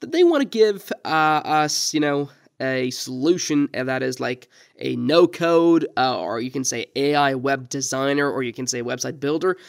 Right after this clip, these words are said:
So basically, they wanna give us a no-code required website builder, okay? So kinda like that. Correct me if I'm, like, being too,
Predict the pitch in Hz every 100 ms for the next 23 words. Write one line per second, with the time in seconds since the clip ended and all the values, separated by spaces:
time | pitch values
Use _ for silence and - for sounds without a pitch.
0 | - - 262 302 320 254 254 330 311 214
1 | 190 185 170 135 143 165 180 - - 160
2 | 165 139 135 - 139 135 131 135 139 139
3 | 131 147 143 - _ - 127 147 190 190
4 | - - - 190 220 160 127 127 - -
5 | _ - 123 - 135 147 131 131 131 131
6 | 127 127 117 107 120 123 123 - 139 139
7 | 135